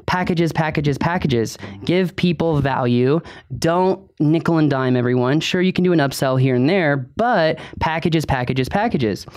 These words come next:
So she actually has on her website these three different packages that she offers. Photos, photo and review, photo and review to these sites,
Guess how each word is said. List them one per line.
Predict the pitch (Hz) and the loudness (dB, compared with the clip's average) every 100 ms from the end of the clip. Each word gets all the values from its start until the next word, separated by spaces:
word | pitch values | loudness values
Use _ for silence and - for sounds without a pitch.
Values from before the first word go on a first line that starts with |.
| - - | -18 -18
So | - - 180 165 | -6 0 2 2
she | - - 202 262 | -2 -2 2 2
actually | 247 233 220 | 2 0 0
has | 175 180 175 | 2 0 0
on | 139 165 | 0 0
her | 202 220 | 2 2
website | 180 180 - 123 113 - | 2 0 -2 -2 -2 -2
these | 135 123 | -2 0
three | - 139 160 160 | -2 0 2 2
different | 143 135 143 135 | 0 0 -2 -2
packages | 123 120 120 - 80 - - - - - | -2 -4 -4 -2 -4 -6 -12 -14 -12 -4
that | 139 | -4
she | - 139 | 0 0
offers. | - - - - | -2 -4 -6 -8
Photos, | - 180 180 180 180 175 151 - - - | -6 -2 2 2 2 0 -4 -14 -20 -12
photo | - 151 139 | -4 0 0
and | 107 123 123 | 0 2 2
review, | 117 117 151 160 160 156 147 - _ | 2 2 2 2 2 0 -2 -12 _
photo | - 147 143 | -4 0 0
and | 131 131 | 0 2
review | 131 123 131 123 | 2 2 0 0
to | 123 | -2
these | 120 127 123 - | 0 0 0 -2
sites, | - 175 175 160 - | -4 -2 -2 -4 -12